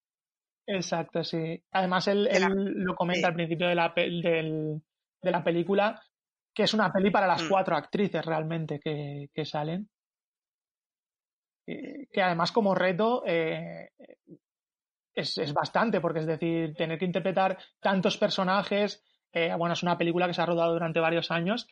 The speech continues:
Speaker 1: pero ya solo con embarcarte en, en un proyecto así y, y luego ver el
Speaker 2: Sí.
Speaker 1: resultado
Speaker 2: A ver,
Speaker 1: tiene
Speaker 2: a
Speaker 1: que
Speaker 2: mí
Speaker 1: ser
Speaker 2: es verdad que a la
Speaker 1: brutal,
Speaker 2: gente
Speaker 1: vamos.
Speaker 2: le puede dar un poco de, de respeto en la, la duración.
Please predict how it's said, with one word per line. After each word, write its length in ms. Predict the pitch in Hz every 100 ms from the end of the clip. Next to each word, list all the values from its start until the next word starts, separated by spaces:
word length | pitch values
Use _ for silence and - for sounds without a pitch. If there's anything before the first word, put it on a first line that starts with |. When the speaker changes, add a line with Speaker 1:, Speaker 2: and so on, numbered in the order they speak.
| - _ _
Speaker 1:
pero 1160 | - 170 165 160 160 151 147 143 - - 185 - _
ya 220 | 202 175 185
solo 240 | 220 214
con 140 | 214
embarcarte 640 | 196 185 165 170 170 190 190
en, 280 | 180 180 175
en 140 | 170
un 80 | 160
proyecto 340 | 170 170 160
así 680 | 170 - 170 185 208 208 190 _
y, 300 | - 180 175
y 20 | 175
luego 240 | 185 190
ver 120 | 202
el 100 | 196
Speaker 2:
Sí. 20 |
Speaker 1:
resultado 360 | 175 165 175 147
Speaker 2:
A 80 | 165
ver, 140 | 220
Speaker 1:
tiene 180 | 196 -
Speaker 2:
a 20 |
Speaker 1:
que 80 | 240
Speaker 2:
mí 0 |
Speaker 1:
ser 220 | 285 160 156 156 151 147
Speaker 2:
es 160 | 247
verdad 240 | 254 285 277
que 380 | 240 226 226 233
a 40 |
la 100 | 196
Speaker 1:
brutal, 20 |
Speaker 2:
gente 240 | 165 - 277
Speaker 1:
vamos. 0 |
Speaker 2:
le 100 | 214
puede 260 | 240 240
dar 160 | 233 233
un 80 | 226
poco 200 | 226 233
de, 80 | 233 220 214 220
de 80 | 220
respeto 600 | 220 - 220 226 220 220
en 180 | 214 208
la, 260 | 208 196
la 100 | 202
duración. 560 | 208 196 - 226 269